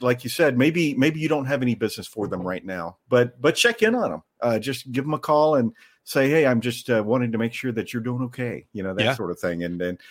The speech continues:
Speaker 1: because, you know, uh, things are going to turn around, and, uh, and I think that,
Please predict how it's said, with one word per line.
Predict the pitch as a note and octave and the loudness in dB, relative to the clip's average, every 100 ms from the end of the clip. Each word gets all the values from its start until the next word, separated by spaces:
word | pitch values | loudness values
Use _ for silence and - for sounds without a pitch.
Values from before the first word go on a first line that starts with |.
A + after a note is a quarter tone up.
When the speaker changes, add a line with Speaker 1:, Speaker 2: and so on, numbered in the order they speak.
| - - | -10 0
Speaker 1:
because, | B2+ C#3 C3 A#2+ - - _ _ - | 4 6 6 4 -2 -16 _ _ -2
you | B2 | 2
know, | B2 A2+ A2+ - | 6 6 4 0
uh, | - - - | -6 -6 -6
things | C3 D#3 C3+ | -2 0 2
are | C#3 | 2
going | D3 C3 A#2 | 2 2 0
to | F#2 | -2
turn | A2+ G#2+ | -4 -2
around, | G2 F#2 F#2+ G#2 G2+ A2 | -2 -2 -4 -6 -8 -8
and, | G2+ F#2+ F#2+ F#2 | -6 -6 -6 -6
uh, | F#2+ F#2 F#2 F#2+ G#2 | -4 -4 -4 -6 -8
and | G2+ F#2+ | -6 -4
I | F2 | -4
think | G2 A#2+ A2 - G2+ | -4 -2 -2 -2 0
that, | G2 F#2 - | 2 2 -2